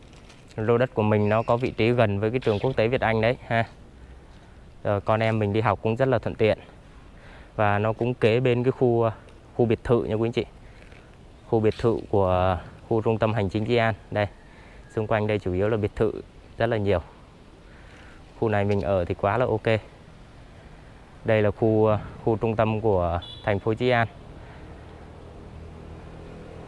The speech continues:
Rồi, để bây giờ thì em sẽ di chuyển, em quay thực tế cái lô đất cho quý anh chị xem nhé. Tổng, à, diện tích của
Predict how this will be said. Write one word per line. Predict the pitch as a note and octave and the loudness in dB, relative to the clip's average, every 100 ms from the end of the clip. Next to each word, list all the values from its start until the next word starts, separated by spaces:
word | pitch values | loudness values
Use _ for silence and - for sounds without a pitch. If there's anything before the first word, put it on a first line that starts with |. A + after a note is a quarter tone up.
| - - | -12 0
Rồi, | A#2 A2+ | 4 4
để | A2 A2 | 4 4
bây | G#2 A2+ | 4 4
giờ | A2+ | 4
thì | A2 A#2 | 4 4
em | A#2 | 4
sẽ | A#2+ B2 B2+ A#2 - B2 | 4 4 4 0 -4 0
di | A#2 | 2
chuyển, | A#2+ G#2 F#2+ - - - - | 4 4 4 -2 -6 -8 -2
em | G#2+ | -2
quay | A2+ A#2+ | 2 2
thực | A#2 - | 0 0
tế | G#2+ G#2+ A#2+ - | 2 4 2 0
cái | A#2+ | 0
lô | A#2+ | 2
đất | A#2 B2+ C3+ | 2 2 0
cho | |
quý | - A#2 | 0 0
anh | B2 | 0
chị | A2 | 0
xem | A#2+ A#2 | 2 2
nhé. | B2 - - - - - - - - | 2 -2 -6 -8 -8 -8 -8 -6 2
Tổng, | A2+ G2 F#2+ | 2 2 2
à, | G2+ G2 G2 | 2 2 2
diện | A2 D#2+ | 0 2
tích | D3+ - C3+ | 0 -2 -2
của | C3 F#2+ F2 D#2+ | 2 4 4 0